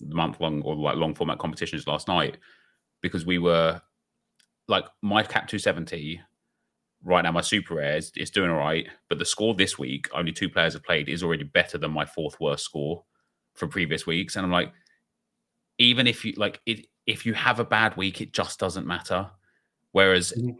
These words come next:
Speaker 1: Eddie Nketiah is probably injured for Arsenal for tonight.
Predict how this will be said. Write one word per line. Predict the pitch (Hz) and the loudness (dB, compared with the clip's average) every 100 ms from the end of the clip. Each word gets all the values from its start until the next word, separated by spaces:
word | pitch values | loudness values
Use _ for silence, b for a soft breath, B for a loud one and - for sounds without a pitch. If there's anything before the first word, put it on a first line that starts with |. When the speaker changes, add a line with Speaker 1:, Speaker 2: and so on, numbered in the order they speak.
| - | 0
Speaker 1:
Eddie | 113 110 104 | 4 4 4
Nketiah | 113 104 | 0 0
is | 95 | -4
probably | 85 - 104 92 92 | -6 -2 0 2 2
injured | 95 87 | 2 0
for | - 80 | 0 0
Arsenal | 78 80 73 | 0 -4 -8
for | 73 | -8
tonight. | 76 73 78 | -4 -2 -4